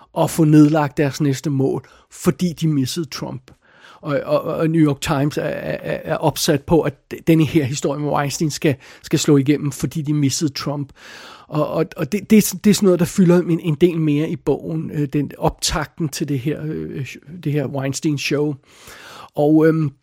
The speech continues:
de oplevelser, som Megan Twohey havde i forbindelse med det her Trump shitshow, øh,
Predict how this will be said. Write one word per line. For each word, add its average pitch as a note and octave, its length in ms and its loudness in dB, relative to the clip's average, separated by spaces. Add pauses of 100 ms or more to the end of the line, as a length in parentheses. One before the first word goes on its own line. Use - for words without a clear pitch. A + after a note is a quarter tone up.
(720)
de G3 220 6 (520)
oplevelser, E3 600 4
som E3+ 200 0
Megan D3+ 340 4
Twohey E3 380 2
havde D3+ 360 6
i D#3 40 -4
forbindelse D#3 520 -6
med D3 120 -8
det C3 100 -8
her D3 140 -6
Trump C#3 520 -4
shitshow, C#3+ 680 0 (500)
øh, D3 160 0